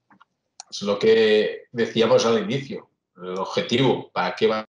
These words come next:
a hacer Flipped Classroom? ¿Qué vas a utilizar, para qué vas a utilizar el tiempo? Ahora tienes el tiempo, ahora puedes aprovecharlo realmente para estar con el alumno, para utilizar A B P, para proyectos, para lo, lo que creas necesario. Es ese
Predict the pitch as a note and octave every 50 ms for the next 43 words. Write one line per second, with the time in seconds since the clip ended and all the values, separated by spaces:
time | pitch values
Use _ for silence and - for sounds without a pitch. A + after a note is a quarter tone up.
0 | _ - F2+ - G2+ G2+ - - - - - G2+ - - G2 - - C#3+ C3+ C3+
1 | - F#3 - - _ _ _ _ _ - C#3 C3 A2 G2 G2+ F2+ F#2+ G2 F2+ F2
2 | - G2 F#2 F#2+ G2 - - - F#2+ F#2+ F#2+ - E3 D#3 B2 - G2+ F2+ - F2
3 | F#2 - G#2 F#2+ F#2+ F#2 - - F2 E2+ - - - - - _ _ - - _
4 | _ _ - F2 G2+ A#2 B2+ - - A2 G2 F#2 F#2+ F2 - F#2 F2 - F2+ E2+
5 | - - F2 F2 F#2+ G#2+ G2+ - - A2+ G#2 G#2+ G#2 G#2 G2+ - G#2 G2+ G2 G2
6 | - - A#2+ A#2+ A#2+ C3+ C3+ C3+ B2 A2 G#2+ G2 G2 F#2+ - G#2+ A2+ - - -
7 | G#2+ G#2 F#2 - - G2 G2+ - - G#2+ G2+ G2+ G2+ G2+ G2+ A2 A#2+ B2 B2 B2+
8 | B2+ B2+ - G2 F2+ E2+ - _ - - F2 - - F#2 F#2 G2+ G#2 G#2 G#2 -
9 | - A2+ A#2 A#2+ B2 A#2+ - - _ _ _ _ _ - F#2+ F#2+ F#2 F2+ F2+ -
10 | - F#2 F2+ F2+ A2+ A2+ A#2 - - C3 - - - - - - E2+ F2 F2 F2
11 | F2 E2+ - - F#2 E2+ D#2+ - - - - - F#2 E2+ E2 - - - - -
12 | - - - _ _ - G#2+ F#2 F2 E2 - - D#2 E2 F2 F#2 G2 G2+ F#2+ -
13 | F#2+ F#2 F2+ - - - G2+ G2 F#2+ F2+ - - _